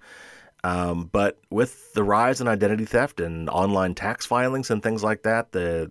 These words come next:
the, the bad guys out there have found, of, as always, uh, creative ways to take our money, uh, or take money from somebody. Uh, and one of the big, uh, new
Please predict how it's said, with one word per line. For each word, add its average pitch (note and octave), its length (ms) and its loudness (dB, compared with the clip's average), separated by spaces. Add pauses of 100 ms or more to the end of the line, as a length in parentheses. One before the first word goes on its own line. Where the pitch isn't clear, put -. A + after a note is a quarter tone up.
the, E2+ 580 -8
the E2+ 100 -14
bad G2 260 0
guys F#2 260 0
out F2+ 160 -2
there F2 200 -2
have E2 100 -8
found, D#2+ 400 -6 (380)
of, - 160 -12 (120)
as - 220 -4
always, E2 480 -2 (840)
uh, D2+ 280 -8
creative C3 360 2
ways G2 500 2
to F2+ 100 -12
take - 220 -4
our E2 60 0
money, D#2+ 300 -6 (300)
uh, D#2+ 240 -6
or E2 140 -2
take - 240 -4
money G#2+ 140 0
from E2+ 160 -10
somebody. - 420 -4 (640)
Uh, E2 400 -2 (160)
and F2+ 160 0
one G#2+ 160 2
of F2+ 60 -2
the F2+ 180 0 (340)
big, F#2+ 460 0 (420)
uh, - 440 -10 (120)
new F#2+ 760 2